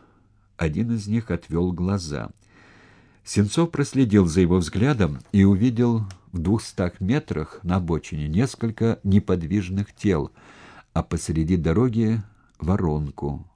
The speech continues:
которую как раз сейчас объезжала мчавшаяся на восток машина. Когда он вчера заснул, здесь никто не лежал. Значит, ночью совсем близко упала бомба.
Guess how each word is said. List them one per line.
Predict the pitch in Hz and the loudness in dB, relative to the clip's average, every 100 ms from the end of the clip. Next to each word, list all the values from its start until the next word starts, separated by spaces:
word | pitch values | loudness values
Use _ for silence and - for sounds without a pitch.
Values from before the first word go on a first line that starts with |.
| _ | _
которую | - 85 107 110 101 - | -6 -4 0 0 -2 -2
как | 95 - | -4 -2
раз | 92 101 | -4 -4
сейчас | - - 76 - 131 - | -4 -8 -6 -4 -4 -4
объезжала | - 80 73 71 78 113 117 113 - - - | -6 -4 -4 -4 -2 0 0 -2 -10 -20 -20
мчавшаяся | - - 87 107 - 110 107 - 107 104 | -12 -2 -2 -2 -4 -4 -4 -2 -2 -2
на | 90 85 | 0 0
восток | 73 - - 85 - | 0 -6 -4 -4 -2
машина. | 85 - - 64 57 - _ - - - - - - | -4 -4 -6 -8 -8 -14 _ -20 -20 -20 -20 -20 0
Когда | 104 98 | 2 4
он | 135 | 2
вчера | 117 - 117 120 | 2 2 2 4
заснул, | 107 113 - 139 127 | 2 -2 0 0 0
здесь | 78 123 120 | 2 2 2
никто | 107 104 - | -2 -2 0
не | 110 104 | 2 2
лежал. | 107 110 90 69 64 - 110 | 0 0 -2 -6 -8 -14 -14
Значит, | 90 87 85 82 - | -2 -2 -2 -6 -2
ночью | 87 120 - 110 | 0 0 -2 -6
совсем | 110 82 - 87 73 | -2 -4 -2 -4 -2
близко | 80 110 - 92 | 0 -2 -2 -4
упала | 95 82 80 101 | -2 -2 -2 -2
бомба. | 95 123 95 73 62 | 0 0 0 -2 -6